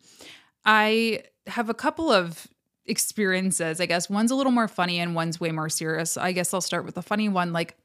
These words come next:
my first kind of reckoning with this was when I broke up with my college boyfriend. I dated a guy the last couple years of college, wonderful person. Nothing bad happened. I, I needed to start my career, and we had differing,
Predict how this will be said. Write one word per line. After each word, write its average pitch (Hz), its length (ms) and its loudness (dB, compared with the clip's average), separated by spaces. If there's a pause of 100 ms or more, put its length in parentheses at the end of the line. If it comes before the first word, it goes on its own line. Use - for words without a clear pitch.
(120)
my 220 180 0
first 247 360 -2
kind 247 160 0
of 170 120 -2
reckoning 175 440 0
with 160 160 -4
this 156 240 -4
was 175 140 -2
when 170 120 -2
I 175 80 0
broke 170 300 -2
up 165 180 -4
with 180 180 -2
my 156 180 -2
college 160 720 -2 (100)
boyfriend. 160 880 -6
I 185 180 2
dated 175 320 0
a 175 40 -4
guy 160 440 0
the - 480 -6 (140)
last 160 260 -4
couple 190 200 -6
years 170 240 -4
of - 120 -14
college, 220 640 2 (120)
wonderful 202 480 0
person. 190 800 0 (220)
Nothing 190 420 2
bad 180 300 4
happened. 185 640 -2
I, 170 420 -2
I 170 280 -4 (140)
needed 180 300 0
to 175 80 -2
start 180 300 0
my 175 100 -4
career, 202 560 0 (160)
and 190 240 0
we 175 80 0
had 170 220 -2
differing, 170 560 -4